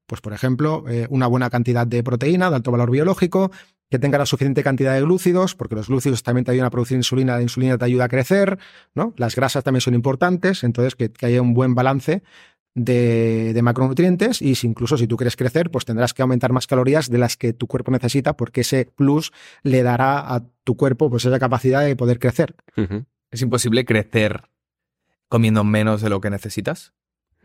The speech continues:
Speaker 1: Sí, es difícil, porque si tú tienes unas demandas básicas de calorías para tu propio metabolismo basal y para las funciones básicas, no va el cuerpo a poder crecer, porque
Speaker 2: Claro.
Speaker 1: no tienes, mm, todo lo que necesita, ¿no?
Speaker 2: Claro.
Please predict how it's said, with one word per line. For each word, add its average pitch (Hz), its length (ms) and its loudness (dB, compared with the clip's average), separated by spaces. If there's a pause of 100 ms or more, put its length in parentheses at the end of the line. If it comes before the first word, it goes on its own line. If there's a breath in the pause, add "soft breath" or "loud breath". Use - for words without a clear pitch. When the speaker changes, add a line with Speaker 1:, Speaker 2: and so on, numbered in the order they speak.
Speaker 1:
Sí, 123 260 0
es 110 160 -2
difícil, 123 420 0
porque 117 280 -4
si 117 160 -2
tú 120 140 -2
tienes 123 200 2
unas 127 240 0
demandas 123 600 2
básicas 123 640 -2
de 117 120 0
calorías 123 880 0
para 117 400 -2
tu 120 120 -4
propio 123 260 -2
metabolismo 120 680 2
basal 123 420 0
y 123 60 0
para 117 240 -2
las 113 120 -6
funciones 123 340 -2
básicas, 135 460 -2 (460 soft breath)
no 131 320 0
va 135 520 2
el 123 100 0
cuerpo 131 340 0
a 127 80 0
poder 120 380 0
crecer, 123 520 -2
porque 113 240 -4
Speaker 2:
Claro. 113 460 0
Speaker 1:
no 120 340 2
tienes, 131 680 0
mm, 135 720 -6
todo 135 160 2
lo 127 80 2
que 127 80 2
necesita, 120 380 0
¿no? 160 120 -8 (380)
Speaker 2:
Claro. 92 260 -10